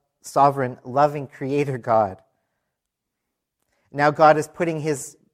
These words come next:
masterpiece, you and I, the church, on display for all to see. It says revealed not just to the world, but to those in heavenly realms,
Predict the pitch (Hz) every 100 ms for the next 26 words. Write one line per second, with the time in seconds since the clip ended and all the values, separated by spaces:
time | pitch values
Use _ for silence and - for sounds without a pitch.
0 | _ 135 131 135 151 - 139 - 107 -
1 | - - _ _ _ - 147 175 143 123
2 | 117 123 135 _ _ _ _ 127 127 -
3 | 165 151 - - _ _ _ _ _ _
4 | _ 131 139 135 - 147 143 139 143 131
5 | 123 123 113 131 127 104 _ _ _ _
6 | _ _ _ _ _ _ _ _ _ _
7 | _ _ _ _ _ _ - 156 156 139
8 | 160 208 151 156 165 - 165 147 120 143
9 | 180 120 120 - - 156 165 143 143 143
10 | 143 - 156 147 151 147 - 147 156 147
11 | 135 147 151 101 98 - -